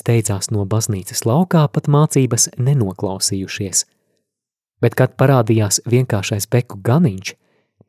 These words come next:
pēc summas visi draudzes jaunieši ar Jāni priekšgalā svinīgi gāja krustaceļu. Prāvests Kotino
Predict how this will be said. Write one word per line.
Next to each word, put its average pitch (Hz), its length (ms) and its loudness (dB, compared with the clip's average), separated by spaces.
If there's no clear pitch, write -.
pēc 110 160 0
summas 127 560 2
visi 123 320 -2
draudzes 123 480 0
jaunieši 127 480 0
ar 92 80 -4
Jāni 98 320 -4
priekšgalā 95 640 -4
svinīgi 120 560 0
gāja 104 400 -2
krustaceļu. 107 800 -6
Prāvests 131 520 0
Kotino 151 380 2